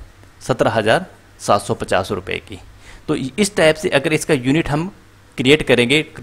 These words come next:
टन में परचेज करेंगे, रेट इसका जो हम क्विंटल का दे सकते हैं, टन का दे सकते हैं, या अगर हमने कोई टन में परचेज किया है, रेट अगर हमें उसका कोई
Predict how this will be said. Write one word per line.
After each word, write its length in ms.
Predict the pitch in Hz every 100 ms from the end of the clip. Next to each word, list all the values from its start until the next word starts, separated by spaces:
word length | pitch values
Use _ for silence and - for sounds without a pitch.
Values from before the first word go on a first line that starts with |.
| -
टन 120 | 127
में 160 | 135 139
परचेज 320 | 127 139 131
करेंगे, 380 | - 135 139 131
रेट 260 | 131 151 147
इसका 280 | 127 -
जो 140 | 131 127
हम 100 | 131
क्विंटल 340 | 127 120 127
का 120 | 127 127
दे 140 | 131
सकते 280 | 139 - 135
हैं, 120 | 127
टन 220 | 123 143
का 140 | 143 135
दे 160 | 123
सकते 280 | - 127 139
हैं, 60 | 135
या 100 | 135
अगर 180 | 139 147
हमने 160 | 147
कोई 120 | 151
टन 180 | 147 131
में 160 | 143 151
परचेज 360 | 143 147 135
किया 220 | 131 139 143
है, 80 | - - -
रेट 260 | 139 180
अगर 180 | 170 165
हमें 140 | 156 151
उसका 200 | - 151
कोई 160 | 147